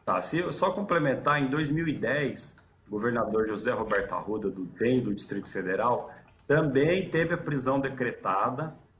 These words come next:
sem a necessidade de ouvir o Poder Legislativo. À época, ele foi decretado pelo S T J, com base no precedente do S T F. Então,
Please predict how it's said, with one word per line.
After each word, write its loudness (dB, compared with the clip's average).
sem -2
a 0
necessidade 0
de 0
ouvir 0
o -2
Poder -2
Legislativo. -4
À 2
época, -4
ele -2
foi -6
decretado -6
pelo -2
S 0
T -4
J, 0
com 2
base 4
no -2
precedente -2
do 0
S -2
T -2
F. 0
Então, 2